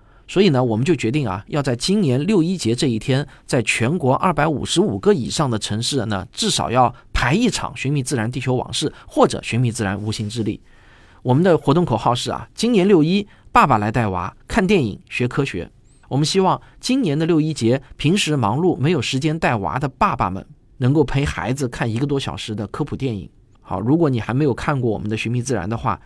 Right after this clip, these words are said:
你想查询排片和购票信息，请一定要关注我们寻觅自然的微信公号，在底部菜单中点击看电影就可以了。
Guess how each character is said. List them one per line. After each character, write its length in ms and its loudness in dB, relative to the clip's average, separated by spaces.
你 100 -2
想 180 -2
查 240 -2
询 180 -6
排 220 -4
片 180 -2
和 140 -4
购 160 -4
票 160 -2
信 160 -4
息， 260 0
请 220 -4
一 120 -2
定 120 0
要 120 0
关 220 -2
注 160 0
我 100 0
们 240 -4
寻 160 -4
觅 160 2
自 140 -4
然 160 -2
的 80 -2
微 160 0
信 160 -4
公 160 -6
号， 220 -8
在 100 2
底 220 -2
部 140 0
菜 180 0
单 160 0
中 200 -2
点 220 -4
击 200 -2
看 200 -4
电 140 2
影 180 -6
就 140 -8
可 140 -8
以 80 -2
了。 180 -8